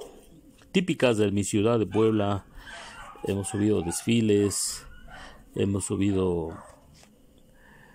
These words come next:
eventos culturales, así como los clásicos muñelocos. Hemos subido muñelocos, hemos subido un sinfín de cosas.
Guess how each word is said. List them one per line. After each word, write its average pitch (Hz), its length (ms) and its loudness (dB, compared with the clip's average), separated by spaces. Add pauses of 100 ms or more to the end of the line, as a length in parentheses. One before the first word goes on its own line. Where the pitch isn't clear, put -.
(1120)
eventos 117 680 2
culturales, 110 1500 0 (1080)
así 117 440 -4
como 113 800 2 (960)
los - 160 -4
clásicos 117 520 -2
muñelocos. 104 1400 -2 (760)
Hemos 101 220 -4
subido 107 280 2
muñelocos, 98 840 0
hemos 104 180 -2
subido 98 720 0 (840)
un 151 160 -2
sinfín 123 340 -2
de 117 120 0
cosas. 113 720 -4